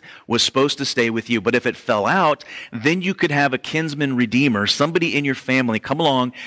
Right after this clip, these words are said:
and buy that land back. And when Boaz came in, he had to prove that he was part of the family before he could buy that land back.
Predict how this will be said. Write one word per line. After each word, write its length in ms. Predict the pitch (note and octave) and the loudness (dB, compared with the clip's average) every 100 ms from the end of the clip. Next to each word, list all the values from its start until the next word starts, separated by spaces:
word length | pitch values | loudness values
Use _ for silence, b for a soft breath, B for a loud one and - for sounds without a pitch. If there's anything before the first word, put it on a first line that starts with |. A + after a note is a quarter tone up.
| B | B
and 200 | B2 B2 | 0 2
buy 220 | G#2 A#2+ | 2 2
that 220 | B2 A#2 G#2 | 2 0 -2
land 260 | A2 G#2 | -4 -2
back. 380 | A#2+ A2+ F#2+ - - B B | 0 0 -2 -8 -20 B B
And 160 | - A#2 | -4 0
when 160 | A#2+ A2 | 0 2
Boaz 460 | B2+ F#3+ F#3+ C3+ | 2 4 2 0
came 260 | - A#2+ A2+ | -4 -2 0
in, 140 | A2 | -2
he 140 | A2 F3 | -2 -2
had 180 | E3+ | -2
to 80 | A#2+ | -2
prove 600 | - - F3+ D3+ G#2 A2+ - B | -8 -2 2 2 2 0 -4 B
that 160 | B - | B -2
he 140 | C#3 | 0
was 120 | C3 A#2+ | -2 -4
part 320 | - C#3 C#3+ | -2 0 2
of 60 | |
the 60 | A#2 | 0
family 360 | - C#3+ C#3+ G#2+ | -2 0 2 2
before 400 | A2 - C#3 C#3+ | -2 -6 -2 -2
he 160 | - | -2
could 220 | B2 A2+ | -2 0
buy 220 | G2 A2 G#2+ | 2 2 2
that 280 | G#2 G#2 | 0 -2
land 280 | G#2 G2+ G2+ | -4 -2 0
back. 420 | G2+ A#2+ G#2+ - | 0 0 -2 -8